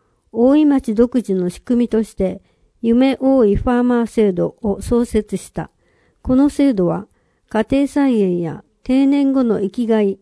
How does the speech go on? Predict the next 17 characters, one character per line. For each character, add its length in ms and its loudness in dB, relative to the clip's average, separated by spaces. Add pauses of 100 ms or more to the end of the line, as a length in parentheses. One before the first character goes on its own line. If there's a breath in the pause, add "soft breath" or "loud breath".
(100)
ま 140 0
た 280 -6 (280)
生 240 -2
活 280 -4
の 200 2
一 260 -2
部 120 0
に 380 -2
農 340 2
を 80 0
取 260 0
り 60 0
入 120 0
れ 60 2
る 120 -4
な 140 0
ど、 220 -8